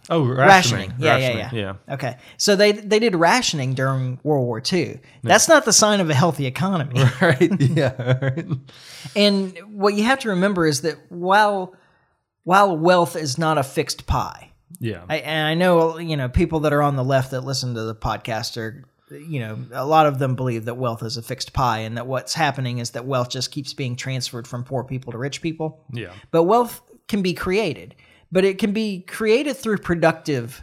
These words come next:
Speaker 2: measures, through, um, e-, efficiencies and technological advances and, and so forth. But building, y-, using the productivity of people in the economy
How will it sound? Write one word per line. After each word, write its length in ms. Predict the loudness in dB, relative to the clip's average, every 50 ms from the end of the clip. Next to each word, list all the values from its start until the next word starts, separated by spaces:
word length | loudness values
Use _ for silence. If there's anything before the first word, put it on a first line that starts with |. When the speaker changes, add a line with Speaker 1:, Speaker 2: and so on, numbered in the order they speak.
| _ -8
Speaker 2:
measures, 460 | -6 -4 -4 -4 -4 -8 -10 -12 -12
through, 360 | -8 -6 -4 -2 -2 -2 -4 -6 -10 _ _ _ _ -8
um, 500 | -4 -2 -2 0 -2 -2 -4 -4 -6 -8 -10 -14 _ _ -20
e-, 80 | -18 -10 -6
efficiencies 720 | -6 -6 -2 0 0 0 0 -2 -2 -2 -2 -2 -2 -2 -2
and 120 | -4 -4
technological 720 | -4 -4 -4 -4 -2 0 2 2 2 2 0 -2 -6 -4 -4
advances 600 | -4 -4 -2 -4 -4 -2 -4 -4 -6 -6 -6 -6
and, 260 | -6 -6 -8 -8 -10
and 160 | -10 -8 -4 -4
so 200 | -2 -2 -2 -4
forth. 280 | -6 -12 -16 -18 -18 -18 _ _ _ _ _ _ _ _ _ _ _ _ _ _ _ _ _ _ _ -14
But 440 | -4 2 2 2 2 2 -2 -10 -20 _ _ _ _ _ _ _ _ _ _ _ _ _ _ _ _ -14 -10 -8 0 6
building, 500 | 8 8 8 8 6 0 -2 0 0 -2 -2 -4 -6 -12 -20 -20 _ _ _ _ _ -14
y-, 80 | -14 -14 _ -12
using 760 | -8 -2 0 2 2 4 4 4 2 2 2 0 -2 -4 -4
the 140 | -2 -2 -4
productivity 1040 | -2 0 0 2 2 2 2 0 0 -2 -2 0 0 0 0 0 0 0 -2 -2
of 360 | -2 -2 -2 -2 -4 -8 -8 -4
people 340 | -4 -4 -2 -2 0 0
in 80 | 0 0
the 80 | -2 -4
economy 580 | -4 -4 -4 -6 -6 -8 -10 -12 -12 -14 -14